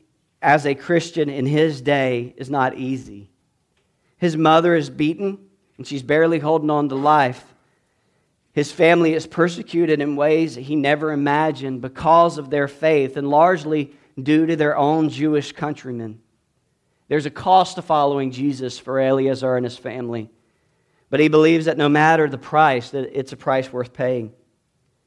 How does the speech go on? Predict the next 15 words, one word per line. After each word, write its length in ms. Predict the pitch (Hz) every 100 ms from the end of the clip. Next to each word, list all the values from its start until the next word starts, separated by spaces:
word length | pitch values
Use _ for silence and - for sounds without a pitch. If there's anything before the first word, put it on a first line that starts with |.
| _ _ -
'cause 120 | 139
he's 140 | 139
come 280 | 135 156 165
to 60 | 160
believe 500 | 139 147 143 139 123
that 80 | 127
God's 360 | 139 139 139
grace 360 | 127 143 143 139
and 120 | 127
love 320 | 135 143 135
has 100 | 120
been 200 | 117 131
revealed 420 | 123 117 135 135
to 80 | 127
him 380 | 110 123 117